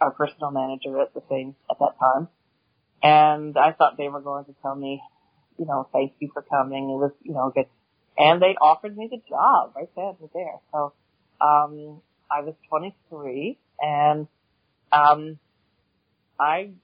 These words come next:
just, I, the funny thing is, is that I, I had to go back to San Diego. I went back to my parents who were in Delaware. We celebrated, and then I spent a weekend, and then I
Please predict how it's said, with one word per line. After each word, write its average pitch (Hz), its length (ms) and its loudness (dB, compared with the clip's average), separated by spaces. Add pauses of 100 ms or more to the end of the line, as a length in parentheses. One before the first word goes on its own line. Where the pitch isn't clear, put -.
(160)
just, 175 120 -10 (300)
I, 190 460 -2 (1080)
the 202 120 -6
funny 247 260 4
thing 254 420 0
is, 311 140 -6
is 208 60 -12
that 185 180 2
I, 160 180 2 (840)
I 160 180 0
had 185 140 -4
to 170 40 -8
go 165 100 -8
back 165 280 2
to 170 120 -20
San 165 160 -8
Diego. 156 640 -4 (540)
I 185 100 6
went 220 140 2
back 214 140 0
to 208 60 -14
my 185 100 -8
parents 165 360 -12
who 165 80 -12
were 156 60 -8
in 151 60 -14
Delaware. 147 420 -6
We 156 140 -12
celebrated, 143 560 -8
and 143 140 -8
then 139 80 -4
I 143 120 -6 (460)
spent 156 140 2
a 151 60 -2
weekend, 147 420 -4
and 139 100 -8
then 143 140 -2
I 147 180 -2